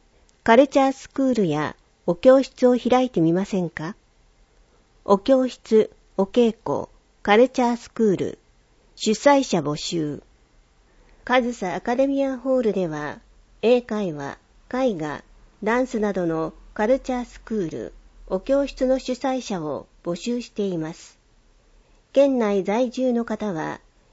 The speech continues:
約七十平方メートルのお部屋を三時間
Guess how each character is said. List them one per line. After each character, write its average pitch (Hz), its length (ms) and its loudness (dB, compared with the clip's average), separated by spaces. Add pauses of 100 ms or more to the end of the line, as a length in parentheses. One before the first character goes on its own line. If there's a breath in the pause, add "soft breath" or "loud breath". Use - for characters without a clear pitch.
(140)
約 175 520 -4 (260)
七 254 280 4
十 269 280 2
平 247 300 2
方 262 240 0
メ 247 180 2
ー 240 60 -2
ト 196 120 -4
ル 180 120 -2
の 160 160 -2
お - 20 -6
部 185 80 -8
屋 185 260 -4
を 160 300 -8 (280)
三 233 320 -2
時 233 120 -6
間 170 380 -4